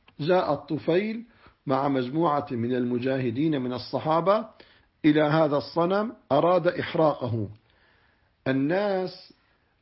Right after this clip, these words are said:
الذين كانوا يعبدونه من، من قريب، يعني ما كان له من كم يوم كانوا يعبدون هذا الصنم، الآن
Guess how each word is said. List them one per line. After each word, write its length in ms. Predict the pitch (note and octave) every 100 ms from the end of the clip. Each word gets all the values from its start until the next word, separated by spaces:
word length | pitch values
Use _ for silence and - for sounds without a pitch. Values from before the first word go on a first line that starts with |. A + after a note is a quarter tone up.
| -
الذين 440 | C3 C3+ E3 D#3+
كانوا 360 | D3+ F3 E3+ D#3+
يعبدونه 640 | D3+ C3+ C#3+ D#3 F3+ D#3+ D#3+
من، 260 | F#3 E3+ -
من 160 | D3 D#3
قريب، 560 | E3+ F3 A#3 G#3+ D#3+ C#3 _ _ C3+
يعني 320 | C3+ C3+ D3
ما 300 | E3 F#3 C#4
كان 240 | A#3+ A3
له 120 | G3
من 160 | F#3 F3+
كم 200 | G3 F#3
يوم 360 | A3 A#3+ A#3+ G#3+
كانوا 340 | G#3+ G3+ F#3
يعبدون 440 | F3 E3 E3+ F3
هذا 240 | D#3 D#3 D3+
الصنم، 400 | - D3 D3 D3
الآن 480 | D3 G#3+ A3 A#3